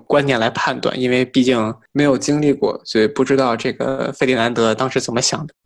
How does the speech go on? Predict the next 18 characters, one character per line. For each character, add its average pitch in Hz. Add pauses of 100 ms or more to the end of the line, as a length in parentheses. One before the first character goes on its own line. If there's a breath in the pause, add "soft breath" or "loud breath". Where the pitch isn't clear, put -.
是， -
所 175
以 156
这 156
个 147
费 160
迪 156
南 151
德 135
呢， 139 (160)
他 139
头 131
上 139
有 117
一 127
顶 - (300)
这 117
个 120